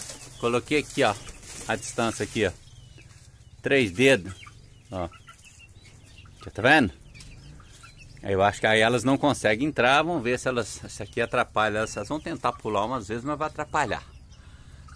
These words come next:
Né? É o, o jeito que eu tô tentando aqui. Porque elas gostam de ficar empoleirada, né? E já tão voando que tá uma beleza. Deixa eu ver se eu consigo filmar por causa do sol, né?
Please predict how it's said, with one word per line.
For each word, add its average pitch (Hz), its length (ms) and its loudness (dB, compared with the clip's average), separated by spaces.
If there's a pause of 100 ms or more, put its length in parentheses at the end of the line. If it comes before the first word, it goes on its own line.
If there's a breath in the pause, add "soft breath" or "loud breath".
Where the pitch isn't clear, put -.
Né? 90 200 -10 (120)
É 95 160 -8
o, 90 200 -6 (540)
o - 120 -16
jeito 90 260 -12
que - 60 -10
eu 113 40 -10
tô 120 160 -10
tentando 107 440 -10
aqui. 101 260 -12 (680 loud breath)
Porque 104 260 -10
elas 107 220 -4
gostam 113 440 -2
de 98 60 -10
ficar - 480 -6 (100)
empoleirada, 104 720 -4
né? 131 120 -8 (720 loud breath)
E 110 60 -8
já 165 120 -4
tão 185 240 -6
voando 143 340 -4
que 208 120 -12
tá 208 140 -6
uma 196 100 -2
beleza. 110 500 -6
Deixa - 220 -18
eu 101 40 -10
ver 107 120 -6
se - 80 -18
eu - 60 -18
consigo 101 340 -12
filmar 104 280 -8
por - 100 -18
causa 143 160 -6
do 139 80 -6
sol, 101 360 -4
né? 110 120 -6